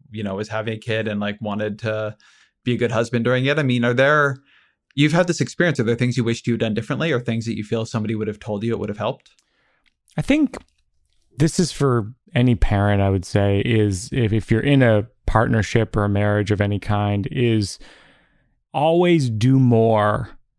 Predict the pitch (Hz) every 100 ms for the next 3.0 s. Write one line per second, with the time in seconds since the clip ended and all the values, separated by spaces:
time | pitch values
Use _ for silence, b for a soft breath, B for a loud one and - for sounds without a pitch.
0 | _ _ _ _ _ _ _ - 240 -
1 | 117 107 113 110 107 107 196 - 151 107
2 | 110 - 113 95 107 98 - 98 98 -